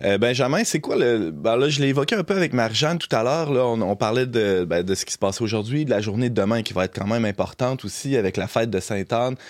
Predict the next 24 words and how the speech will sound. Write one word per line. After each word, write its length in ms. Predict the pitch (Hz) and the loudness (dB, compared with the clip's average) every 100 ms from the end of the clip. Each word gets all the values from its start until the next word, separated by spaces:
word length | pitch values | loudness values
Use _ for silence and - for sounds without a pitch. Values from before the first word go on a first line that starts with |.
| - - | -18 -2
le 120 | 131 | 0
pèlerinage 640 | 135 120 110 104 110 117 98 | 2 0 0 0 -2 -2 -6
du 100 | 104 | -4
pape, 300 | 107 107 - | -2 -2 -4
euh, 160 | 85 82 | -4 -2
à 120 | 85 | 0
Lac-Sainte-Anne, 720 | 85 131 - 131 107 120 127 143 | 0 0 -2 -4 -2 -2 -2 -2
qui 80 | |
est 100 | - | -4
un 120 | 92 - | -4 0
haut 180 | 123 117 | 0 0
lieu 200 | 113 117 | 0 0
de, 200 | 98 87 | 0 0
de 120 | 90 | 0
pèlerinage 560 | 104 92 98 101 107 | -2 -2 0 0 0
là-bas, 340 | 104 82 107 120 | -2 0 0 0
un 80 | 92 | -2
peu 120 | 139 | -2
l'équivalent 560 | 107 - 101 90 117 | -2 -2 -4 0 0
de 140 | 117 85 | 0 -2
Sainte-Anne-de-Beaupré, 840 | - 92 101 107 101 92 - 120 | -2 -4 -2 -2 -2 -4 -4 -4
mais 280 | 107 87 85 - - | -4 -4 -6 -10 -8
en 120 | 92 | -2
Alberta. 520 | 92 92 90 - 143 | 0 0 -2 -2 -2